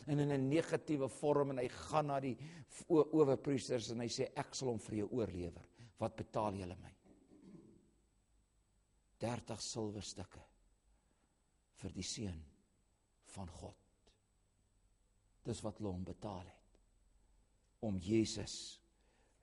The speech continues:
te verraai. En vriende, dan kry ons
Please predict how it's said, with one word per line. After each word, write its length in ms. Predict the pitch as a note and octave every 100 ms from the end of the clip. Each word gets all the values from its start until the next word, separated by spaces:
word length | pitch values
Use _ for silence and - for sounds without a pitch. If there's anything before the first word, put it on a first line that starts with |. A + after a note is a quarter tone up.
| _
te 120 | - G2
verraai. 500 | G2 F#2+ F#2+ F#2+ - - _ _ _ _ - - -
En 160 | A#2+ B2
vriende, 300 | D#3+ D#3+ D3
dan 300 | C3 D3 -
kry 240 | D3 C#3+
ons 480 | C#3 B2+ G#2+ -